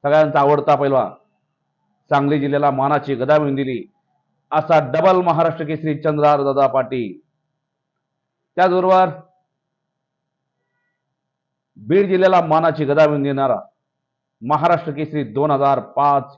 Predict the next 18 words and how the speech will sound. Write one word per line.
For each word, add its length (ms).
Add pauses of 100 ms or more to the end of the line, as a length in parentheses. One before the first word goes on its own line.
इंदापूरच्या 600
अधिवेशनमध्ये 580
त्यांना 880 (120)
खरोखर 280
कीर्तिमानी 560
केली 340 (440)
असा 400 (120)
सईद 480
चौस. 340 (1500)
त्यानंतरनं 720 (420)
गंगा 360
विस्तालमीचे 600
सुप्रसिद्ध 520
पैलवान 520
हिंदकेसरी 600
संतोष 520
आबा 240
वेता, 380